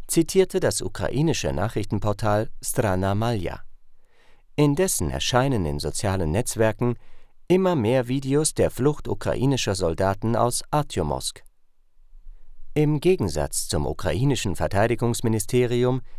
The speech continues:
hielten die Washingtoner Experten des Institute for the Study of War am Montagmorgen eine Einnahme der Stadt für wahrscheinlich.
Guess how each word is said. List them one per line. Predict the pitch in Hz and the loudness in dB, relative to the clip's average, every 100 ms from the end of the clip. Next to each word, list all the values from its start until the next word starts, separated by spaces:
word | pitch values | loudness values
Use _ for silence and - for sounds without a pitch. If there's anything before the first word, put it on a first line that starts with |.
| - _ | -12 _
hielten | 196 202 - 98 | 0 0 0 -2
die | 78 76 | 0 0
Washingtoner | 123 - 127 - 107 78 | 0 2 0 2 0 0
Experten | - - 120 120 - 165 | -2 -2 2 0 0 -2
des | 127 - - - | -2 -2 -4 -6
Institute | - 160 - 127 139 135 - | 0 0 0 -2 -2 -2 0
for | 98 | 0
the | - | 0
Study | - 120 123 98 | 0 2 2 2
of | 71 - | 0 2
War | 110 127 160 - - - - - - | 4 4 0 -8 -10 -10 -10 -4 2
am | 135 | 4
Montagmorgen | 143 185 - 117 104 127 151 131 | 4 2 0 0 2 2 2 0
eine | - 80 82 - | -2 -2 -2 0
Einnahme | 160 151 85 80 | 0 2 2 0
der | 85 | 0
Stadt | - 117 117 | 0 0 0
für | - 117 117 - - | 0 2 2 -2 0
wahrscheinlich. | 139 - 165 107 76 - | 0 2 -2 -2 -4 -10